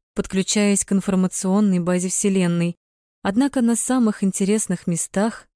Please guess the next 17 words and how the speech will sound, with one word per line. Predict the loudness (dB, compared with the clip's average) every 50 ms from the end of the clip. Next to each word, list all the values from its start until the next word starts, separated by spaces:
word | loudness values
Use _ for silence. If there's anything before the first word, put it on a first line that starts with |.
| _ _ _ _
шли | -8 -4 -2 0 2 2
вызываемые | 0 2 0 0 0 0 0 -2 0 0 0 0 2 2 2 2 2 4 2 2 0 0
ангельскими | 0 2 2 2 2 0 0 -2 -2 0 0 0 0
кодами | 0 0 0 2 2 2 2 2
помехи. | 0 0 0 2 2 2 0 -2 -4 -4 -4 -4 -4 -6 _ _ _ _ _ _ _ _ _ _ _ _ _ _ _ _ _ -4
Тошные | -2 0 0 0 0 0 0 0 0 0
светлые | -2 -2 -2 -2 -2 -2 -2 -2 0 0 -2
духи | -2 -2 -2 -2 -2 -2 -6 -8
постоянно | -6 -6 -6 -4 -4 -2 -2 0 0 0 2 0 0 -2
пытались | -4 -6 -6 -2 -2 0 0 -2 -2 -4
перевести | -4 -4 -2 -2 -4 -4 -6 -4 -4 -4 -4
сцены | -4 -6 -6 -4 -2 0 0 0 -2
своей | -2 -4 -4 -2 -2 -2 -2
жизни | -2 -2 -2 0 0 0 -2
в | -2 -4
скрытый | -4 -2 -2 -2 -2 -4
формат, | -4 -2 0 2 2 2 2 2 0 -2